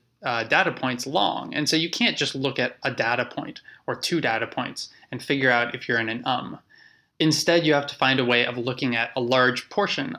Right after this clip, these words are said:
of the, of the sample and take a look at forty-four thousand data points, which can be computationally expensive and also is difficult because you don't know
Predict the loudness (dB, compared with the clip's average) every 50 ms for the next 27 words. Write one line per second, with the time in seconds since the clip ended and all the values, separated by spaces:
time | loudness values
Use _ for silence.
0 | -4 -2 0 0 0 -2 -6 -12 -20 _ _ _ _ -4 -2 -2 -2 -2 -4 -4
1 | -4 -4 -4 -4 -6 -4 -4 -4 -4 -6 -6 -8 -8 -10 -8 -6 -4 -4 -2 -2
2 | -2 -2 -4 -6 -8 -14 -18 -14 -6 -2 -2 0 0 0 -2 -2 -2 -2 -4 -4
3 | -4 -8 -10 -6 -6 -6 -4 -4 -4 -2 0 0 0 0 0 -2 0 0 0 -2
4 | -4 -6 -10 -10 -10 -10 -12 -12 -14 -16 -18 -18 -18 -10 0 2 2 4 4 2
5 | 0 2 2 2 2 2 2 0 0 0 0 0 0 2 2 2 2 2 2 0
6 | 0 0 2 2 2 2 2 2 0 0 2 4 4 4 4 4 2 0 -2 0
7 | 0 2 2 2 2 0 -2 -4 -8 -6 -6 -6 -4 -4 -4 -6 -4 -2 -2 0
8 | 0 0 0 0 -2 -2 -2 -2 0 0 -2 -2 -4